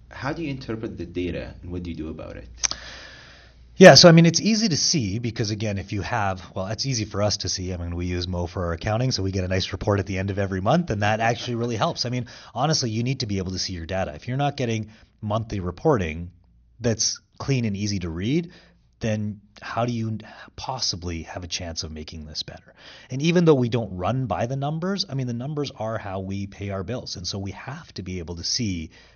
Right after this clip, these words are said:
Speaker 2: good quality numbers as often as we can. So our, you know, our systems right now allow us to see, you know, we can see all the offices whenever we want, but in terms of reporting, we get monthly reporting. And as interesting as it is,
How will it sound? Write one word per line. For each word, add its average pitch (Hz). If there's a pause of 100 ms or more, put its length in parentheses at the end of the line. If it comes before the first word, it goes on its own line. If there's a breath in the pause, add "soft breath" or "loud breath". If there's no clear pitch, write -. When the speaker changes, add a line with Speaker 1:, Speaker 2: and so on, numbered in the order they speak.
(120 loud breath)
Speaker 2:
good 107
quality 85
numbers 78 (180)
as 101
often 87
as 82
we 80
can. 90 (560 loud breath)
So 131
our, 156 (260)
you 143
know, 123
our 147
systems 135
right 107
now 101 (120)
allow 104
us 98
to -
see, 92 (240)
you 123
know, 95
we 139
can 107
see -
all 87
the 90
offices 85
whenever 87
we 78
want, 85
but 98
in 98
terms 139
of 120
reporting, 95
we 95
get 87
monthly 85
reporting. 78
And 78 (320 loud breath)
as 90
interesting 95
as 82
it 85
is, 82